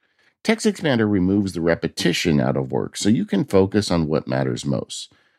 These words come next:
With Text Expander, you can say goodbye to repetitive text entry,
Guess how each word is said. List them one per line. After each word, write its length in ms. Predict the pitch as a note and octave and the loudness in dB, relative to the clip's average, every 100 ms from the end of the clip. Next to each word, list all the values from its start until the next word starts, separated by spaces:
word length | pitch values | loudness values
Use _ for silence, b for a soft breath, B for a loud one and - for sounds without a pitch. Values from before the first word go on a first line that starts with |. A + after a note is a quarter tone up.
| _ | _
With 200 | G#2 G2+ | 0 0
Text 300 | - F#3+ - | 2 -2 0
Expander, 500 | E3 - G#2+ F#2+ F2+ | -4 0 0 2 2
you 140 | F2+ C3 | 0 0
can 160 | D3+ | 0
say 220 | B2 G2 | 0 0
goodbye 560 | F2 D#2 C2 D#2 E2 F#2 | 0 -2 -2 0 0 -2
to 100 | E2+ | -4
repetitive 640 | C#2 C#2 - F2+ G2+ G2+ G#2+ | -4 -4 -2 -2 2 0 0
text 320 | F2 D2+ - | -4 -2 0
entry, 520 | B2+ A#2+ A2+ G#2+ G#2+ | 0 0 0 -2 -2